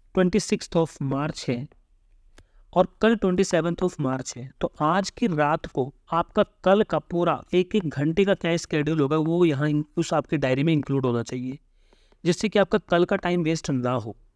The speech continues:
और प्रॉपर two to three hours आप सीसैट को इंक्लूड करोगे अपने डेली बेसिस पे,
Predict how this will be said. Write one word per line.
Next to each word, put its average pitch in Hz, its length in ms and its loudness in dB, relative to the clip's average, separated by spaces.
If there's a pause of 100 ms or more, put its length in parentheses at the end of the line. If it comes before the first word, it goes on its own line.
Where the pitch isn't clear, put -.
(100)
और 185 120 4
प्रॉपर 190 420 0
two 208 300 0
to 226 200 0
three 202 280 -2
hours 175 300 0
आप 185 80 2
सीसैट 151 500 -2
को 190 160 2
इंक्लूड 147 440 0
करोगे 127 360 0
अपने 139 240 -2
डेली 143 360 2
बेसिस 123 380 -2
पे, - 180 -16